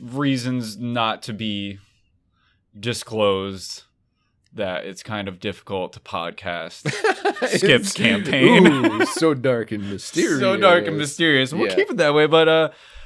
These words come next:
Speaker 1: Basement Arcana is, uh, what is going to be, uh,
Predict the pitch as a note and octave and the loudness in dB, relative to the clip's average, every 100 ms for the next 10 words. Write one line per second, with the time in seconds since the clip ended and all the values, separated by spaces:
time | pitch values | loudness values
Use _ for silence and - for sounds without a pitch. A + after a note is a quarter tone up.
0 | - - E3 G#3 G3 F#3 F3 D#3 B2+ G#2+ | -14 4 4 4 2 2 2 0 -2 -2
1 | G#2 F#2+ A2 F#2+ G#2 G2 F#2+ F2+ G#2 G2+ | -4 -6 -10 -6 -4 -2 -6 -8 -6 -6
2 | G2+ F#2+ G2+ G2 F#2+ - G2 F#2 F2+ E2 | -6 -10 -10 -8 -12 -14 -12 -12 -10 -10
3 | D#2+ | -12